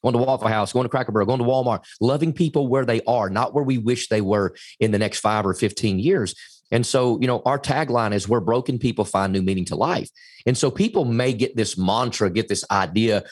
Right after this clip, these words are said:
that I'm this massive Trump supporting monster no matter what, and I'm this racist, homophobic bigot. But we have a church full of people that are just broken. At the heart of all of it, you take away C N N, you take away Fox News, you take away, you know, three million Facebook fo-, you take away all that nonsense, right?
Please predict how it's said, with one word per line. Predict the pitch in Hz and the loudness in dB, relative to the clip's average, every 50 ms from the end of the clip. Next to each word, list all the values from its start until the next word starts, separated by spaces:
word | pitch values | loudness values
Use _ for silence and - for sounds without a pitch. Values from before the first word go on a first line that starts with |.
| - - - _ | -20 -20 -10 _
that | - 98 | -2 0
I'm | 101 107 110 101 | 0 0 0 0
this | 104 98 - - - - - _ | 0 0 -2 -4 -10 -12 -12 _
massive | - 92 95 104 110 107 - - 104 98 90 87 - - - - | -4 -2 -2 -2 -2 0 0 2 2 2 0 -2 -6 -12 -14 -6
Trump | - - 120 113 - | -2 -2 -2 -2 -2
supporting | - - 92 - 117 110 107 104 101 95 | -4 -4 -2 0 2 2 2 2 0 0
monster | 90 101 104 107 104 - - - 104 101 101 95 - - - - | 2 2 0 0 -2 -4 -2 0 0 0 0 -2 -4 -8 -4 0
no | 101 110 110 | 0 0 2
matter | 110 107 101 101 101 | 0 0 0 0 0
what, | 92 92 98 95 95 95 85 | 2 2 2 2 0 0 -2
and | 85 85 | -2 -2
I'm | 95 101 | 0 0
this | 98 98 90 - - | 0 -2 -2 -4 -2
racist, | - 92 104 104 - - 104 98 - | 0 0 0 0 0 -2 -4 -4 -2
homophobic | - 104 101 95 85 - 98 92 87 82 73 | 0 0 0 0 2 0 0 0 0 -2 -2
bigot. | 82 117 117 107 90 - | 0 0 0 0 0 0
But | - 76 - _ - | -2 -2 -2 _ 0
we | 131 156 | 0 2
have | 180 147 | 2 2
a | 110 87 | -2 -4
church | - - - 139 127 - | -2 -2 0 0 0 -2
full | - - - 147 156 | -2 -2 0 0 0
of | - | 0
people | - 151 151 147 170 156 147 - - - _ _ _ _ - | 0 0 0 0 0 -2 -2 -2 -8 -20 _ _ _ _ -2
that | 123 | 0
are | 123 | 0
just | 120 143 123 107 87 | 0 -2 -2 -2 -2
broken. | 113 123 175 185 - - - - - - - - | 0 0 0 -2 -4 -6 -8 -10 -12 -20 -8 -4
At | 127 135 - | -2 -2 0
the | 156 | 0
heart | 131 185 240 247 | 0 2 2 2
of | 208 139 | 2 2
all | 143 143 139 113 101 | 2 0 0 0 -2
of | 98 | -2
it, | 101 117 | 0 0
you | 185 196 | 0 0
take | - 214 - - | 0 0 0 0
away | 175 156 160 151 139 120 - - | 0 2 2 2 0 0 -4 -6
C | - - 165 160 | -2 0 2 2
N | 151 143 | 2 0
N, | 143 139 139 135 | 0 0 0 -2
you | 127 123 | -2 -2
take | - 170 - | -2 -2 0
away | 165 143 127 | 0 0 0
Fox | - - 131 131 123 - - | 0 0 0 -2 -2 -2 -2
News, | 120 120 123 123 110 | -2 -2 0 -2 -2
you | 120 | -2
take | - - 143 - | -2 -2 -2 0
away, | 135 127 127 120 113 - _ _ _ _ - | 0 0 2 0 0 -2 _ _ _ _ -2
you | 98 | 0
know, | 95 92 | 0 0
three | - 120 139 143 | 2 0 2 2
million | 135 135 131 123 110 | 2 2 0 0 0
Facebook | - 117 117 - - 110 - - | 0 -2 -2 -2 -2 -2 0 0
fo-, | 113 95 | 0 0
you | - 139 | 0 -2
take | 135 190 185 147 | -2 0 0 2
away | 135 123 | 2 2
all | 131 160 170 160 | 2 2 0 0
that | 147 127 110 | 0 -2 0
nonsense, | 117 113 107 98 - - 82 73 - - - | 0 0 0 0 -2 -2 -4 -4 -6 -4 -2
right? | - 117 117 117 | 0 0 0 -2